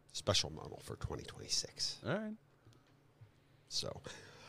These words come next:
Speaker 1: uh, they look fantastic. Do we have any more photos below? I like the
Speaker 2: Well,
Speaker 1: six fifty. It looks fantastic.
Speaker 2: I mean, Ford has always, uh, well, in recent
Speaker 1: Classic
Speaker 2: years,
Speaker 1: back
Speaker 2: said
Speaker 1: end.
Speaker 2: the only sedan they're gonna do is
Speaker 1: Mm-hmm.
Speaker 2: a Mustang.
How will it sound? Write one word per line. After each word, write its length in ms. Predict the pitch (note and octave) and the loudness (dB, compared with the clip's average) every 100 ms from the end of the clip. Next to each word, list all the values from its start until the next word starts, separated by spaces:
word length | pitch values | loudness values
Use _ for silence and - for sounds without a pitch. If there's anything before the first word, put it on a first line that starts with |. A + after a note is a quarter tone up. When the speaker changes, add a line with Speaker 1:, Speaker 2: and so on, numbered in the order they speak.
| - | 2
Speaker 1:
uh, 120 | - C#3+ | 10 12
they 140 | D#3 G#3 | 12 12
look 160 | G#3 | 12
fantastic. 640 | - C#3 G#2 A#2+ D3 - - | 12 12 12 10 10 8 12
Do 80 | |
we 40 | C#3+ | 12
have 60 | D#3+ | 12
any 80 | E3 | 12
more 180 | D#3+ | 12
photos 480 | D3 A#2+ C#3+ F3 E3+ - | 12 12 12 10 8 10
below? 400 | B2 A#2+ D#3 F3+ | 12 12 12 12
I 80 | G#2 | 12
like 180 | D#3+ F3 - - - | 12 12 8 -12 10
the 80 | |
Speaker 2:
Well, 100 | G3+ G#2+ | 12 12
Speaker 1:
six 140 | - | 12
fifty. 360 | - B2+ - C#2+ | 8 8 8 6
It 60 | |
looks 320 | F#2+ G2+ - - - | 4 6 4 4 6
fantastic. 480 | F#2 E2+ - - E3+ | 8 8 4 10 12
Speaker 2:
I 40 | |
mean, 240 | F#3+ F#3+ F#3 | 12 12 10
Ford 540 | - - A3+ B3+ A3+ | 2 10 12 12 12
has 400 | D3+ D3 C3 - B2+ | 12 12 12 10 10
always, 680 | C3 C3+ B2+ B2 A2+ - - - | 12 12 12 12 10 8 6 6
uh, 200 | A#2+ A#2 A2 | 10 10 12
well, 260 | A2+ A2 - A2 | 12 12 10 8
in 160 | A#2+ | 8
recent 60 | G#2+ | 12
Speaker 1:
Classic 500 | B2 F3+ F3+ B2 F#2 | 12 12 12 12 12
Speaker 2:
years, 440 | E2 D#2+ F2 - | 10 10 10 8
Speaker 1:
back 240 | G2+ A#2+ C3 | 10 12 12
Speaker 2:
said 320 | B2 A#2+ F#2+ D#2 | 12 12 12 8
Speaker 1:
end. 160 | D2 - - | 0 -4 4
Speaker 2:
the 180 | C3 - | 4 12
only 360 | C#3+ E3 E3+ | 12 12 12
sedan 520 | D#3+ D#3 C3+ C#3+ C#3 A#2+ | 12 12 12 12 12 12
they're 140 | B2+ | 12
gonna 240 | B2+ A#2+ | 12 10
do 400 | A2 G#2+ F2+ C#2 - | 10 12 10 8 4
is 160 | B2+ B2+ | 8 10
Speaker 1:
Mm-hmm. 140 | B2+ | 10
Speaker 2:
a 40 | E2+ | 10
Mustang. 420 | D#2 - G1+ | 6 4 0